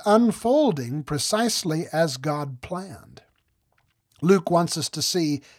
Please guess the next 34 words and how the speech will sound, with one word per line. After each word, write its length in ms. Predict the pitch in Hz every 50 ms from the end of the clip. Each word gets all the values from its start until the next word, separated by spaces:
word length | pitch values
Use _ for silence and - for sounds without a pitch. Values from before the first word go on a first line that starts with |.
| _ _ -
the 80 | 143 143
death 400 | 131 123 175 185 190 - - 156
of 160 | 131 117 120
James 840 | 117 - 175 185 196 175 143 120 113 107 117 151 175 170 - - - _ _ _ _ _ _ _ -
as 180 | 165 151 -
his 220 | - 202 196 135 117
drinking 600 | 123 127 165 202 220 214 214 - 175 156 147 139
the 120 | 127 143
cup 520 | - - - 196 202 170 - - _ - - - _ _ _ _ _ _ _ _
and 140 | - 139 139
being 360 | 139 196 226 220 202 175 156 156
overwhelmed 920 | - 185 180 180 151 170 160 151 175 190 196 175 139 123 113 110 113 127
or 80 | 123
baptized, 960 | 120 113 135 156 185 196 175 151 131 - 156 139 113 107 101 98 101 104 - 170
immersed 720 | 156 147 147 170 196 208 - 127 107 101 - - - 175
in 120 | 160 143
the 80 | 135 135
sea 480 | - - - - 202 190 175 147 131
of 140 | 123 117 - - - - - - _ -
unjust 720 | 185 190 196 190 170 139 120 147 156 160 151 - - -
wrath. 560 | - 110 123 143 143 120 95 90 90 - - - - - - - - -
That's 180 | 208 220 -
why 160 | 254 262 254 226
he 80 | 226
describes 540 | 185 185 - - - - 196 196 196 147 131
the 80 | 151 156
work 280 | 147 170 180 180 -
of 100 | 156 131
Herod 440 | - - 220 226 233 202 165 143 120 - - - - - 180
as 100 | 165 -
stretching 520 | - - - 240 247 247 - 214 196 190
out 180 | 185 190 196 156
his 220 | 151 160 139 -
hand 600 | - - 220 254 254 208 151 127 117 120 123 -